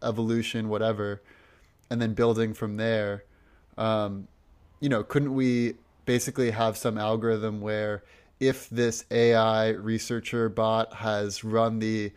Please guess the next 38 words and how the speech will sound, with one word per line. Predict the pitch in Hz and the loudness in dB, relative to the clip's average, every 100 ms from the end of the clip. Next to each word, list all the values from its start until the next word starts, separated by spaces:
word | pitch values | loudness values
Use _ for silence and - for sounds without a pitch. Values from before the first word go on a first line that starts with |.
| - - | -14 -10
experiment | - - 113 113 110 107 107 117 | -8 -2 2 4 2 -2 -2 0
over | 117 113 113 | 0 2 0
one | 107 110 107 | 2 0 0
million | 107 107 110 104 | -2 -2 -2 -4
times | 110 101 104 107 - | -4 -4 -4 -6 -6
and | 107 107 | -4 0
never | 107 110 | 0 0
found | 110 110 107 | 0 0 0
it | 101 | -2
to | 107 | -2
be | 107 | -2
false, | - 101 101 107 - | 0 2 2 2 0
like, | 101 - - - - | -2 -4 -14 -4 2
that's | 110 - | 2 4
the | 113 | 2
minimum | 110 110 107 107 | 2 2 0 -2
criteria | - 107 - 110 104 104 104 107 - - - - | 0 0 0 2 4 4 4 2 -2 -18 -20 -8
to | 107 | -4
be | 98 107 107 | 0 2 2
in | 104 104 | 2 0
this, | 101 101 98 - - - - - - | 2 0 0 -4 -8 -18 -20 -20 -2
in | 110 107 | 2 2
this | 101 | 0
canon? | - 113 104 104 110 127 - _ _ - | -2 0 2 2 0 -2 -6 _ _ 0
Like, | 110 113 | 2 4
I | |
feel | 120 156 160 | 6 8 10
like | 143 | 10
we | 120 113 | 8 4
could, | - 127 113 | 6 8 8
maybe | 123 123 | 8 8
not | 120 120 | 8 8
with | 113 - | 6 4
today's | 110 104 107 | 4 4 4
technology, | 127 123 131 131 135 135 | 2 2 4 6 6 6
but | 107 | 6
maybe | 107 110 110 | 8 8 8
with, | 107 104 - | 6 4 2